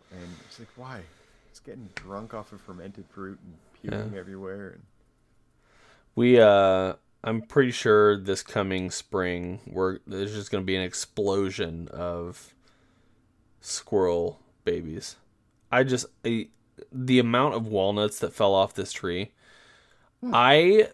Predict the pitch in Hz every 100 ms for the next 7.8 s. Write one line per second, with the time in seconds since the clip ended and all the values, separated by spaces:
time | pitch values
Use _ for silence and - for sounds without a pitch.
0 | - - 151 117 - 117 147 180 160 147
1 | 151 110 110 151 185 175 131 120 143 143
2 | 196 220 - 208 185 - - 208 214 214
3 | 214 135 143 - - - - - _ _
4 | _ _ - - - _ _ - 175 151
5 | - 170 190 170 165 113 104 - - _
6 | _ _ - 139 139 117 104 101 90 95
7 | - - 104 95 90 78 64 -